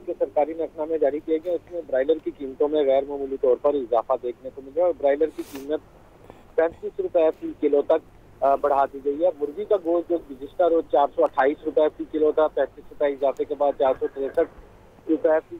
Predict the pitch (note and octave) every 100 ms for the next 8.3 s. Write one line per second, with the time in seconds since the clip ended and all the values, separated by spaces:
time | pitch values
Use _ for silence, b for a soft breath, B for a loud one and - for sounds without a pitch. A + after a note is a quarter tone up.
0 | - D3+ D3 D#3 D3 - C#3 C#3 D3 C#3+
1 | D3 D3 C#3+ - C#3+ C3+ C3+ C3 D3+ F3+
2 | - - - - C#3 D#3+ D#3+ E3 D3+ D#3+
3 | G#3 G3+ G3 G3 F#3+ - - - - -
4 | - E4 F#4 F4 F#4 F3+ D#3+ - D3+ D#3
5 | D#3 D3 D3+ D3 D3 B2+ - C#3 C3+ C3
6 | C3 C#3+ C#3 C3 C3 A#2+ C#3 D3 F3 F3+
7 | F3+ F#3 F3+ E3 E3 E3+ E3 D#3 D#3+ E3
8 | E3+ D#3+